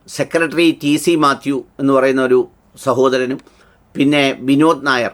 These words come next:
എന്ന് പറയുന്ന ഒരാളുമാണ് ട്രഷറർ, അവിടുത്തെ വ്യാപാര സംഘടനകളുടെ ആളുകൾ. അവിടെ ധാരാളമായ വ്യാപാര സ്ഥാപനങ്ങളുണ്ട്.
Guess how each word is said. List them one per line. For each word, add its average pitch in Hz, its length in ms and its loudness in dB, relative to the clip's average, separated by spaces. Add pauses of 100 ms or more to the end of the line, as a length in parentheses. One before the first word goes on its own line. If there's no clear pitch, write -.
(120)
എന്ന് 131 180 0
പറയുന്ന 127 280 0
ഒരാളുമാണ് 117 560 0
ട്രഷറർ, 104 460 -4 (180)
അവിടുത്തെ 120 580 0
വ്യാപാര 120 440 0
സംഘടനകളുടെ 117 680 -2
ആളുകൾ. 113 340 0 (680)
അവിടെ 160 320 2
ധാരാളമായ 151 840 0
വ്യാപാര 135 440 2
സ്ഥാപനങ്ങളുണ്ട്. 127 1040 -2